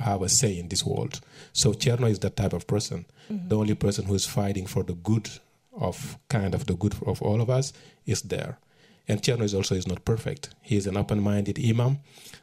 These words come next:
Speaker 1: but he didn't want his daughter to go to college. He's not that, at that level. So it was a, a choice that I made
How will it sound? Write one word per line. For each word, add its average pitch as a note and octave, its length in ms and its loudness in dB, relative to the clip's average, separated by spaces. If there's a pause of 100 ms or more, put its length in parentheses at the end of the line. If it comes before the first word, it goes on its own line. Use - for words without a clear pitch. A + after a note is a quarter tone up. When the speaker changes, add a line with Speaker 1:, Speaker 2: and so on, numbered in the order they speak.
Speaker 1:
but G2+ 140 0
he G#2 100 0
didn't G2+ 220 2
want F#2+ 160 0
his G2 140 0
daughter G2 260 2
to G2 140 0
go G2 120 0
to A2+ 120 -4
college. G2+ 520 -2 (720)
He's G#2 280 2
not F#2+ 260 0
that, F#2+ 440 0 (240)
at F2+ 160 0
that E2+ 160 0
level. F2+ 380 0 (480)
So - 160 4
it G2+ 80 4
was G2+ 180 2
a, F2+ 260 0
a F2+ 120 -2
choice F2+ 440 -2
that E2+ 200 -2
I E2+ 100 2
made E2+ 360 -2